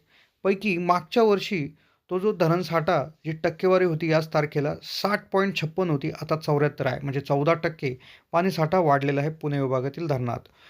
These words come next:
कोकणामध्ये तब्बल एकशे त्र्याहत्तर त्या ठिकाणी, अ, धरणं आहेत, प्रकल्प आहेत, तर पैकी मागच्या वर्षी त्र्याऐंशी पॉइंट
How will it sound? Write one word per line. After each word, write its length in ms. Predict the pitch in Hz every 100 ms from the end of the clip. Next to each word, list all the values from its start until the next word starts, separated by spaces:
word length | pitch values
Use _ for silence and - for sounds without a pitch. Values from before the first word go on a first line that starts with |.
| - _
कोकणामध्ये 500 | 170 160 180 180 180 -
तब्बल 280 | 165 156 170 -
एकशे 400 | 175 170 - 185 135 -
त्र्याहत्तर 520 | - 165 170 - 202 135
त्या 360 | - _ -
ठिकाणी, 460 | 160 156 156 156 170 - _ - _ -
अ, 220 | 143 139
धरणं 340 | 131 143 151
आहेत, 200 | 160 135 143 _
प्रकल्प 380 | 151 147 165 160
आहेत, 180 | 139 131
तर 140 | -
पैकी 320 | - 170 170 190
मागच्या 420 | 165 160 160 208
वर्षी 260 | 196 190
त्र्याऐंशी 520 | 202 - 156 156 165 202
पॉइंट 260 | 196 190